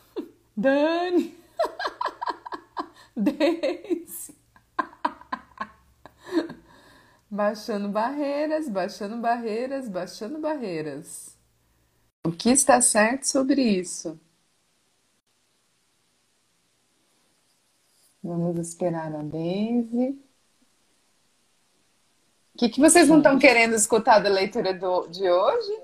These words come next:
Speaker 1: Hã?
Speaker 2: Ninguém tá disposto a aproveitar o dia hoje?
Speaker 1: Eita!
Speaker 2: Olá, tra-, ai, que susto, achei que estava travada de novo.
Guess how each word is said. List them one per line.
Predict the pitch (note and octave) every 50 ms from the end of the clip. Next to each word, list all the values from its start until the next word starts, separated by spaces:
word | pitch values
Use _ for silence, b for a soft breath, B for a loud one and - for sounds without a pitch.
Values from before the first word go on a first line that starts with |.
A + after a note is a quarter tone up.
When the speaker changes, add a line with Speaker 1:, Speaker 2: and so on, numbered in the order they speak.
| - _ _ _ _ _
Speaker 1:
Hã? | - G3+ A#3 C#4 - B4+ C#5 C#5 - _ _ _ _ _ - _ _ - _ _ _ - _ _ _ _ _ _ _ _ _ _ _ _ - _ F3 F3+ _ _
Speaker 2:
Ninguém | - F3+ F3+ D#3 F3 F#3+ G3+
tá | A3 G#3+
disposto | G3 - - - G3+ G3 F#3 -
a | G#3+
aproveitar | G3+ - G3+ G3+ F#3 G#3+ A3+ A3 G#3+ F#3
o | F#3+ G#3+
dia | G#3+ F3+ F#3 G3+ F#3+ F3
hoje? | D#3+ D#3 D#3 F#3+ D4+ G#4 - - -
Speaker 1:
Eita! | - F#4 - - G4+ G#4
Speaker 2:
Olá, | A#4 B4 C5+ C#5+ D#5+
tra-, | F5 C5 B4+ G#4 G#4+ G#4 G4+ -
ai, | - F#3+ A3+ D4
que | C#4 - E4
susto, | - - C#4 C4+ D#4+ D4
achei | A3+ - A#3+
que | A#3+ A#3+
estava | - A#3 A#3 A#3
travada | B3+ B3 B3+ A3+ A3 G3 F#3 F3+ F#3
de | F3 G3
novo. | F#3+ E3+ D3+ C#3 C#3+ - -